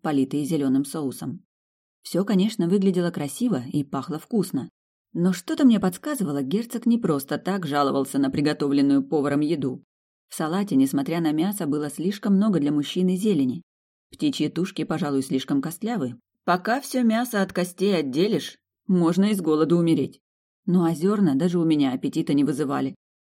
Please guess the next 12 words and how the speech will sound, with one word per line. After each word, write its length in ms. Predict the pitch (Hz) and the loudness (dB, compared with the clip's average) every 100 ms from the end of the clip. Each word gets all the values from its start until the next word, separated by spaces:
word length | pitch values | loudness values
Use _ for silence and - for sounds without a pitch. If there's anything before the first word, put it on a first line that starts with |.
| _ | _
Я 220 | 226 254 | 0 2
уже 140 | 277 285 | 2 6
молчу 400 | 269 269 - 226 | 6 6 2 0
про 140 | 226 | 0
подозрительный 720 | 226 196 190 156 160 180 170 160 | 0 2 2 4 0 2 0 2
зеленый 400 | 175 147 135 160 | 2 2 2 0
соус. 440 | - 131 127 - _ _ _ _ _ _ _ _ _ - | -2 -4 -4 -10 _ _ _ _ _ _ _ _ _ -6
Тушки 260 | 233 - | -4 -4
фазанчиков 580 | 226 196 180 185 185 185 | -2 0 0 0 -2 -6
поставила 480 | 160 - 147 139 156 | -6 -6 -6 -6 -8
в 80 | - | -6
печь. 360 | 143 120 - | -6 -6 -10